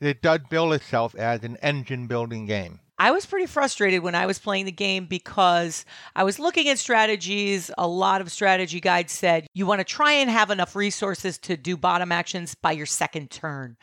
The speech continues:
Speaker 2: That's really gonna help you." And honestly, there was no way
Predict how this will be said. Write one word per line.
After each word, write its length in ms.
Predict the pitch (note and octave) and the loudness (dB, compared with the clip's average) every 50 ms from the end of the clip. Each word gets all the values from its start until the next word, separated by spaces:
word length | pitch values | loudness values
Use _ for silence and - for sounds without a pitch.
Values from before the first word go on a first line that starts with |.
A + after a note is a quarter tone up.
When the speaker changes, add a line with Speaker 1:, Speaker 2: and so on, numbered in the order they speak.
| - - - - _ - | -20 -20 -20 -12 _ 0
Speaker 2:
That's 200 | F3+ F3 - E3 | 0 0 0 -2
really 320 | E3+ F#3 G3+ G3+ G3+ G3 | 0 2 4 6 6 4
gonna 180 | F#3 F#3+ F3+ E3 | 4 2 -2 -2
help 360 | C3+ C#3 D#3 D3 - _ - | -2 -2 -4 -4 -4 _ -10
you." 60 | - - D#3+ - - - - - - - - - - - _ _ - | -14 -12 -12 -14 -16 -18 -20 -18 -18 -20 -20 -20 -20 -20 _ _ -2
And 440 | A3 G#3+ G#3+ G#3+ G#3+ G#3 G#3 G#3 - - - - | 2 2 4 4 4 4 2 0 -6 -10 -6 0
honestly, 460 | G3+ F#3+ G#3 A#3+ C#4 C#4 - D#4 D4 | 2 2 2 2 0 -4 -4 -6 -4
there 180 | C4 C4+ C#4+ C#4+ | 0 0 0 2
was 240 | C4+ C4+ C4+ G3+ G3+ | 2 -2 -2 -2 -4
no 380 | G#3+ G#3 G3+ G#3 G3+ G#3+ B3 C#4+ | -6 -2 2 4 4 4 4 2
way 680 | D4 D4 D#4 D4 C#4 B3 F3+ D#3 D#3 D3+ D3 D3 E3+ | 0 -4 -2 0 2 2 2 2 2 0 -2 -4 -6